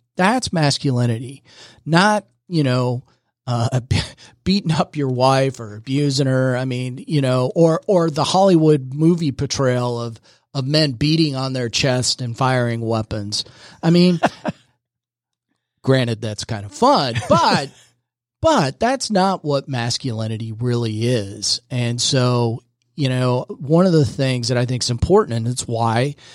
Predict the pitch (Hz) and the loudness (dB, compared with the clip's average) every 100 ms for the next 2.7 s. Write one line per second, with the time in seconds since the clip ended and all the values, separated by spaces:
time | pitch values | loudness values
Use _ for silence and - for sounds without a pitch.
0 | - 135 127 120 120 117 120 117 135 104 | -10 -2 0 0 -2 -2 -2 -2 -2 -6
1 | - - 120 123 - 123 117 123 190 226 | -6 -4 -2 -2 -2 -4 -2 0 2 2
2 | 113 123 117 117 113 - | 0 -2 0 -2 0 -2